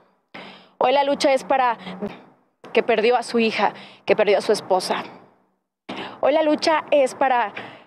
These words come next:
cambiar todo eso que durante años hemos estado permitiendo,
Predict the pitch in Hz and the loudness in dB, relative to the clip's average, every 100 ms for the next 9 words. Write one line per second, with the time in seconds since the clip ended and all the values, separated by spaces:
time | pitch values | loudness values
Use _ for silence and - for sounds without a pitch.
0 | _ - 262 262 277 277 269 285 269 262 | _ -2 0 4 4 2 0 0 2 2
1 | 254 262 285 269 240 208 - - _ _ | 2 2 2 4 2 2 -4 -20 _ _
2 | - 247 269 262 269 294 330 302 277 - | -2 0 2 2 2 2 2 2 0 -4
3 | - - _ 277 285 302 - 254 - 262 | -16 -20 _ 2 4 2 2 0 2 2
4 | 262 254 233 226 214 220 208 196 | 2 2 2 2 0 2 2 2